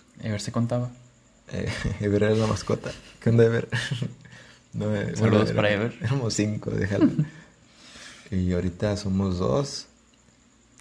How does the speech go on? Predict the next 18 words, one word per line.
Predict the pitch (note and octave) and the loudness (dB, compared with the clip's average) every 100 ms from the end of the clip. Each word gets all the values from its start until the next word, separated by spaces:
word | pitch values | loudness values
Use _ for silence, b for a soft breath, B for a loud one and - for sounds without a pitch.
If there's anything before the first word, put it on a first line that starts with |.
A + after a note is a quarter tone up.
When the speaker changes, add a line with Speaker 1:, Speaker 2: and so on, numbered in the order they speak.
| B | B
Speaker 2:
Antes | A2+ G#2 A#2+ | -2 2 2
hacíamos | A#2 G#2 A2 A#2 | 2 4 4 4
videos. | G#2 F2+ F#2+ F2+ F#2 - - - | 4 4 2 0 -6 -16 -14 -8
Hacíamos | F2+ G2+ G#2+ - _ _ - | -4 -2 -2 -6 _ _ -4
videos | G#2 G2 G2+ | 0 2 4
bien | A#2 B2+ | 2 0
piteros, | - - - - - | -4 -6 -4 -4 -6
pero | - - G2+ - | -6 -8 -8 -10
hacíamos | - F#2+ G#2 | -4 -2 0
videos | G2+ G2 G#2+ A2 | 0 0 0 0
de | A2 | -2
que | G2 | -2
según | G2+ G2+ | -2 0
nos | G2+ | 0
queríamos | A2+ G#2 A2+ | -2 -2 -2
subir | A2+ G#2+ | 0 0
a | |
YouTube | G#2+ G#2 B2 C3+ D#3 | 0 0 0 -2 -4